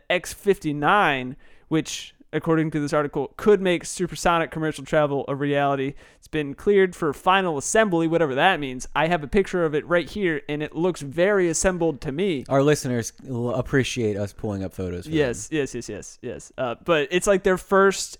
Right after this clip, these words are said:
Speaker 1: experiment, nasa's first experimental aircraft in at least thirty years. And the reason it's kinda big is because supersonic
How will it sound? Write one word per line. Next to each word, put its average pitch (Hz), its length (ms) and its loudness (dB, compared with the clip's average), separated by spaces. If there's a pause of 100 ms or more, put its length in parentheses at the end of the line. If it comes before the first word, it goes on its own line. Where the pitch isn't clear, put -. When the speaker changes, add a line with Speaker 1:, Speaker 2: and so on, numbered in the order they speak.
Speaker 1:
experiment, 165 720 0
nasa's 151 460 0
first 147 260 -4
experimental 143 480 -6
aircraft 131 440 -4
in 127 300 -10
at 147 200 -4
least 165 340 -2
thirty 165 240 2
years. 143 440 -2 (340)
And 143 420 -2 (100)
the 175 160 2
reason 202 380 2
it's 180 240 0
kinda 196 300 2
big 170 460 2
is 151 160 -4
because 143 580 0
supersonic 156 920 -2